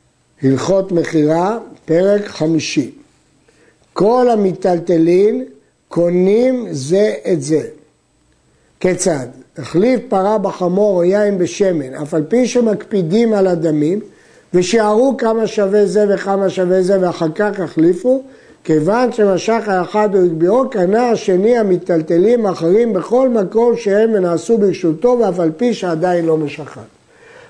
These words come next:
בפרק זה נעסוק בקניין חליפין וקניין סודר. מה המיוחד בקניין חליפין? שכאשר מחליפים שני כלים,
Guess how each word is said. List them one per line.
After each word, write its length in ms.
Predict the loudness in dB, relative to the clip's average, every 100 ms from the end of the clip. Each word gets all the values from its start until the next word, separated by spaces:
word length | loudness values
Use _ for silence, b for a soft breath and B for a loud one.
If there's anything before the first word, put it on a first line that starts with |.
| -2
בפרק 460 | -2 2 2 2 2
זה 200 | 2 2
נעסוק 640 | 0 -2 0 -2 -2 -6
בקניין 540 | -10 -4 0 2 0
חליפין 800 | -2 0 0 -2 0 2 2 0 -10 -8
וקניין 560 | -6 -2 0 2 0 -2
סודר. 500 | -2 -2 0 -2 -4 -16 b b b b -2
מה 200 | 0 2
המיוחד 560 | 4 2 0 -2 -2 -2
בקניין 460 | -4 -2 -2 -2
חליפין? 560 | -2 -2 -4 -6 -14 -16 -20 b b b
שכאשר 600 | -6 -4 0 -2 2 0 2
מחליפים 760 | 0 2 0 0 0 2 2
שני 300 | -2 0 0 0
כלים, 400 | 0 0 0 -6